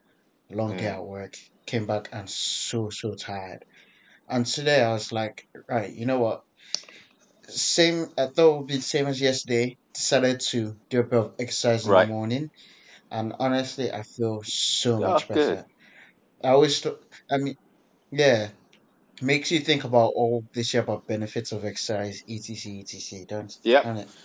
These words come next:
Speaker 2: Well, to be honest, I, I completely agree with you. To,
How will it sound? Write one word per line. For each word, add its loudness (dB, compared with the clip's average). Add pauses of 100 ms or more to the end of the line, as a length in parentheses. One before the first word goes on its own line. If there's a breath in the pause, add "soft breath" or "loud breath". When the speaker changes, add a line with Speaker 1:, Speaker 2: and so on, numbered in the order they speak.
(260 loud breath)
Speaker 2:
Well, 10
to -14
be 2
honest, 2
I, 6
I 4
completely 0
agree 2
with -6
you. 2 (200)
To, -2